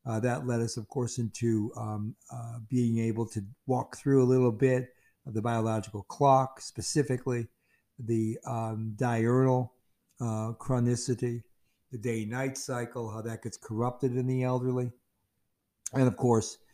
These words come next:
how that has been linked to, um, neurodegeneration, and how neurodegeneration then gives you the effect on presentation of memory and, uh,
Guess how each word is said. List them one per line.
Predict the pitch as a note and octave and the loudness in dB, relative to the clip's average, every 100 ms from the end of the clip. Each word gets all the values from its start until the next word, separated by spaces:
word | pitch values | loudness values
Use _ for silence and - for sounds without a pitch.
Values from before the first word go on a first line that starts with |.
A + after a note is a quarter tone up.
| _ _ _ | _ _ _
how | B2 | 2
that | A#2 A#2+ A2+ B2 | 4 2 0 -2
has | A#2+ G#2 | -4 -2
been | A2+ G#2+ | -2 0
linked | A2+ A2 - | 0 -2 -6
to, | - A#2 G#2 G2+ G#2 - | -4 0 0 0 -6 -8
um, | A2+ G#2+ G2 G2+ F#2+ G#2 _ _ _ - | -8 -6 -8 -12 -14 -16 _ _ _ -10
neurodegeneration, | G#2+ A#2+ B2+ B2 A2+ G#2 G#2+ G2 A#2 A2+ G#2 G#2+ B2 B2+ D3 D#3 D#3+ - _ _ _ - | -2 2 4 4 2 0 -2 -2 -2 -2 -2 0 0 0 0 0 -4 -8 _ _ _ -6
and | B2 A2 | -2 0
how | A2+ A2 | 0 0
neurodegeneration | A2 G#2+ G#2 G2+ G2+ G#2+ G#2 A2 A2 - A#2 | 0 0 -2 -4 -6 -6 -2 -2 -2 -4 -6
then | G#2+ G#2 | -4 -4
gives | G#2 A2+ G2 A#2 | -2 -2 -2 0
you | A2 G#2+ G#2+ A2+ | 0 0 -4 -4
the | G#2 | -6
effect | G2 - A#2+ A2 - - _ _ - | -6 -6 -8 -8 -12 -20 _ _ -6
on | A2+ G#2+ G#2 G#2 G#2 - _ _ _ _ - | -4 -2 -4 -4 -8 -12 _ _ _ _ 0
presentation | C3 A#2 A2+ G#2 - B2+ B2 A#2 - B2 A#2 A2+ - | 2 2 0 -4 -4 0 0 0 -2 -2 -2 -4 -8
of | A#2 G2+ G2+ | -10 -8 -4
memory | B2+ C#3+ C#3 C3 B2 A#2 A2 _ _ _ - | 0 2 2 2 2 0 -4 _ _ _ -6
and, | B2 A2+ G#2+ G#2+ A#2 - | -4 -2 -2 -6 -10 -12
uh, | A2+ G#2+ G#2 G#2 | -10 -8 -10 -12